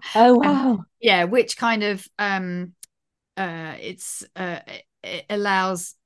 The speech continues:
Speaker 2: me to pay the
Speaker 1: Pays the
Speaker 2: mortgage.
Speaker 1: bills for now.
Speaker 2: Yeah, basically. And, and it gives me this freedom to be able to really, um, invest in, in, um, ten Share.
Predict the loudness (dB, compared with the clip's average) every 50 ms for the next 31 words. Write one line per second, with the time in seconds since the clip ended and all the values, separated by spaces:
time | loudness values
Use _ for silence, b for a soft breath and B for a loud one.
0 | _ -10 -6 -6 -6 -6 -6 -6 -6 -8 -8 -10 -10 -10 -10 -12 -12 -10 -10 -8
1 | -8 -8 -8 -8 -8 -10 -10 -12 -14 _ _ -16 -10 -6 -4 -4 -4 -4 -6 -6
2 | -6 -6 -6 -8 -10 _ -16 -16 -16 -16 -16 -18 -20 -18 -18 -16 -14 -14 -14 -16
3 | -16 -18 _ -14 -12 -12 -10 -12 -14 -14 -14 -14 -14 -12 -8 -4 -2 0 0 0
4 | 0 0 0 0 -2 -6 -6 -6 -6 -8 -8 -6 -6 -6 -4 -6 -8 -12 -14 -14
5 | -10 -8 -6 -6 -6 -6 -10 -12 -12 -10 -8 -8 -8 -6 -8 -8 -10 -10 -14 b
6 | b b b b b b -12 -10 -8 -8 -8 -8 -8 -8 -8 -8 -8 -8 -10 -10
7 | -12 -12 -12 -12 -12 -12 -12 -14 _ -14 -12 -12 -10 -10 -10 -10 -12 -14 -16 _
8 | _ _ _ -14 -12 -12 -12 -12 -12 -14 -16 -18 _ -20 -12 -8 -6 -6 -6 -4
9 | -6 -4 -4 -4 -6 -6 -8